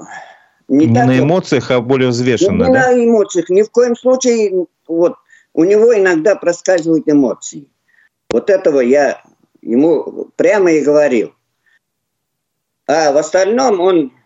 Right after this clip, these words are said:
Speaker 1: парень, что надо. Э, он наш парень, башкирский парень, э, республиканский парень многонационального,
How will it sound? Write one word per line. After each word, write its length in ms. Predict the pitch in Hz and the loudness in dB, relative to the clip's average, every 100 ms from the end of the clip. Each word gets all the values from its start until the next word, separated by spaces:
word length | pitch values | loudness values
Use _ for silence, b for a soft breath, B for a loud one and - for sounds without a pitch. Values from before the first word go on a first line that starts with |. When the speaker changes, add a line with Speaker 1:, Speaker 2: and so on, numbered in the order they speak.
| _ _ _ _ _ _ _ _ _ _ _ _ _ _ | _ _ _ _ _ _ _ _ _ _ _ _ _ _
Speaker 1:
парень, 340 | 165 196 185 156 | -2 0 0 -2
что 240 | - 143 | -2 -2
надо. 480 | 147 160 131 92 - _ _ _ _ _ _ _ _ _ - | 0 -2 -4 -8 -10 _ _ _ _ _ _ _ _ _ -2
Э, 220 | 147 - | -2 0
он 300 | 139 165 160 | -2 0 2
наш 300 | 160 196 - | 0 -2 -2
парень, 320 | 190 170 135 | -2 0 0
башкирский 640 | 113 135 - 240 226 - - | 0 -4 -2 -2 0 -2 -2
парень, 440 | 196 175 139 98 _ - | 0 0 -2 -4 _ -20
э, 280 | - - 143 | -12 -4 -4
республиканский 840 | 151 165 165 147 220 226 - 208 | -2 -2 -2 0 0 -2 -2 -2
парень 460 | 202 180 143 107 - _ _ _ _ _ - | 0 0 0 -2 -8 _ _ _ _ _ -6
многонационального, 1400 | 127 165 170 165 - 160 143 165 208 202 180 151 - | -2 0 0 0 -2 -2 0 0 0 0 0 0 -2